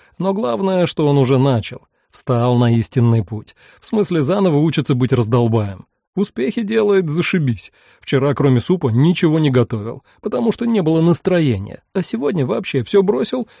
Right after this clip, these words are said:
и отправился пьянствовать с двойником. Ну, или не пьянствовать, а на трамвае кататься, или в траве валяться под цветущим кустом.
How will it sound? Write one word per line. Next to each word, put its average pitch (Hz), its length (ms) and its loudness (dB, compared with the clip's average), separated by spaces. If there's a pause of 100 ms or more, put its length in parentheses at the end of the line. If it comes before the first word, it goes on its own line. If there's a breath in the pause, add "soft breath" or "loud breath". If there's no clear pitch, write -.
(140 soft breath)
и 202 40 -4
отправился 220 540 -2
пьянствовать 143 580 0
с 139 60 -6
двойником. 139 680 2 (480 soft breath)
Ну, 196 220 2
или 117 200 4
не 107 240 0
пьянствовать, 139 640 0
а 110 80 -4
на 104 100 -4
трамвае 117 400 0
кататься, 135 640 -2 (320 soft breath)
или 220 240 0
в - 80 -4
траве 123 380 2
валяться 131 500 0
под - 240 -4
цветущим 123 480 0
кустом. 113 480 -2